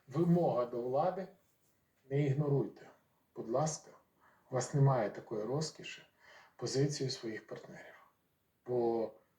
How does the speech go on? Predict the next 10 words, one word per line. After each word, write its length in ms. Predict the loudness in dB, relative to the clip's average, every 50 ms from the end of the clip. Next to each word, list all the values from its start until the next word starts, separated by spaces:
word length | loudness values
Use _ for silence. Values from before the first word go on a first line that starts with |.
| _ _ _ _ -8
якщо 240 | -6 -2 2 2
ми 100 | 4 4
говоримо 580 | 4 4 4 4 4 4 4 2 0 -2 -4 -6
про 180 | -6 -6 -6 -6
те, 260 | -4 -4 -4 -4 -4
що 260 | -6 -8 -8 -8 -8
нам 180 | -6 -8 -8 -6
треба 320 | -4 -4 -2 -2 -2 -4
зберегти 580 | -6 -8 -10 -8 -6 -6 -6 -8 -8 -6 -6 -6
державу, 600 | -6 -6 -8 -6 -4 -2 -2 -2 -2 -4 -6 -10